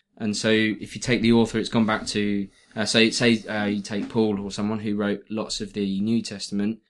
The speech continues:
um, it would have been his apostles that kind of, I don't know, got the word out, however you wanna put it. And so it's gone, it's gone back. So anyway, long and,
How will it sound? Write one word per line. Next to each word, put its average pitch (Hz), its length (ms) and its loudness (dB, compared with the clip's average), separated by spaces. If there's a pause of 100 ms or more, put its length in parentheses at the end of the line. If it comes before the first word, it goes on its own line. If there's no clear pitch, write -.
(220)
um, 101 340 0
it 110 120 0
would 107 100 -2
have 101 80 -6
been 104 120 0
his 113 200 0
apostles 104 560 -4
that 104 260 -4
kind 104 280 -4
of, 98 280 -4 (380)
I 95 60 -18
don't 92 80 -16
know, 92 100 -12
got - 160 -14
the 98 40 -14
word 98 240 -8
out, 98 220 -8
however 98 240 -8
you 98 80 -8
wanna 95 140 -6
put 98 180 -6
it. 101 180 -6 (100)
And 104 160 -6
so 107 140 -4
it's 101 160 -4
gone, 104 460 0
it's 101 160 -6
gone 107 200 -4
back. 104 180 -4
So 113 240 0 (420)
anyway, 101 300 -2 (400)
long 139 160 4
and, 127 120 2